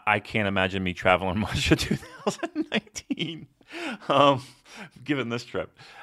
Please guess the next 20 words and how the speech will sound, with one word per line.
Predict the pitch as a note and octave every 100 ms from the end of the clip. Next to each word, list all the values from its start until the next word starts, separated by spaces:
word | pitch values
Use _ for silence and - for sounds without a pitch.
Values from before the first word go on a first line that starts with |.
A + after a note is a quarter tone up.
| - -
Uh, | G2+ G#2 G#2 G#2 G2+ G2 G#2 _ _ _ _ _ -
and, | G#2 G#2
uh, | G#2+ G#2+ -
I, | F#3+
I'll | F3+ - C#3+ D#3
give | D3+
you | C#3+
a |
solid, | - B2 A2+ A2 -
I | G2 F#2+
don't | F#2 E2+
know. | E2 G2+ _ -
Um, | F#2+ F#2 F#2 F2+ F2+ F2 _ _ _ _ _ _ _ _ _ -
uh, | - - - - - -
I'm, | G2 A2
I'm | A#2
gonna | A2
try. | G2+ F#2+ E2 E2 D#2+
I'm | F#2+
gonna, | F#2+